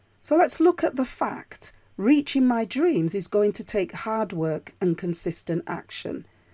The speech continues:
And let's look at this in more detail from both a negative and a positive state of mind. So whether you are thinking negatively or positively, the fact still remains the same,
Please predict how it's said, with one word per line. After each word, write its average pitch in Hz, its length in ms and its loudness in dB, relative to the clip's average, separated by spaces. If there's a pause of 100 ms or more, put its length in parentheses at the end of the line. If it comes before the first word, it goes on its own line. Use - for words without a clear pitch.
(400)
And 220 120 4
let's - 220 0
look 320 220 4
at - 100 -2
this 208 220 0
in 190 160 -2
more 196 220 0
detail 311 760 2 (200)
from 214 180 2
both 220 260 2
a 196 80 0
negative 294 800 0 (220)
and 220 220 0
a 208 140 2
positive 247 640 -6
state - 480 -6
of 156 100 -6
mind. 160 540 -4 (1040)
So 269 180 2
whether 285 280 4
you 277 220 4
are 247 120 2
thinking 208 640 0
negatively 339 800 2 (180)
or 285 180 -4
positively, - 1000 -6 (520)
the 226 100 -2
fact - 360 -4
still 302 360 -2
remains 269 580 4
the 262 140 -2
same, - 600 -2